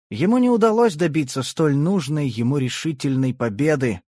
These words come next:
отчасти из-за неизобретательного маневрирования, то есть фронтальных атак, отчасти из-за нежелания рискнуть резервами.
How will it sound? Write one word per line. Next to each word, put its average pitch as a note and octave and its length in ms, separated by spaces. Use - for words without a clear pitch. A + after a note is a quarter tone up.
отчасти - 720
из-за A2 360
неизобретательного A#2 1120
маневрирования, D#3+ 1040
то D3 80
есть - 240
фронтальных B2+ 580
атак, C3 480
отчасти G3 720
из-за E3+ 400
нежелания D3+ 760
рискнуть G#2+ 720
резервами. F#2 800